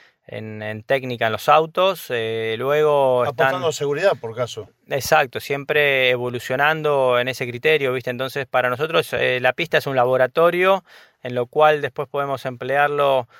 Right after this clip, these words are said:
Speaker 1: eh, en los superdeportivos que estamos trabajando, que, que estamos probando, en la, en la, lo que va a ser las tuletas de nueva generación, eh, y a su vez en, en los utilitarios, que bueno,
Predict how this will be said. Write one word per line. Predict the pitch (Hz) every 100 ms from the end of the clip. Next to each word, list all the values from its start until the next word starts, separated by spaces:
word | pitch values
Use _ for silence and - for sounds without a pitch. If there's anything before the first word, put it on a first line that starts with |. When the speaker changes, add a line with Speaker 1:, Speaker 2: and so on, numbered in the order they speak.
| _ _
Speaker 1:
eh, | 120 117 113 120
en | 120
los | 123
superdeportivos | - - 131 135 131 127 127 160 147 123
que |
estamos | - 131 123
trabajando, | - 131 135 190 196 185 185 185 180 165 _
que, | 123 117 117 113
que | 110 117
estamos | - 127 117
probando, | 123 139 165 175 170 165 156 143
en | 120 117
la, | 117 113 113 110
en | 113
la, | 113
lo | 117 120
que |
va | 131
a |
ser | 123 131
las | 123
tuletas | - 123 123 117
de | 120
nueva | 123 117
generación, | 120 120 117 - 151 165 180 185 _ - - - _ -
eh, | 123 120 117 117 113 113 110
y | 123
a | 127
su | - 139
vez | 139 147 -
en, | 147 131 113 110
en | 113
los | 113 -
utilitarios, | 117 120 123 165 180 151
que | 117 113
bueno, | 120 120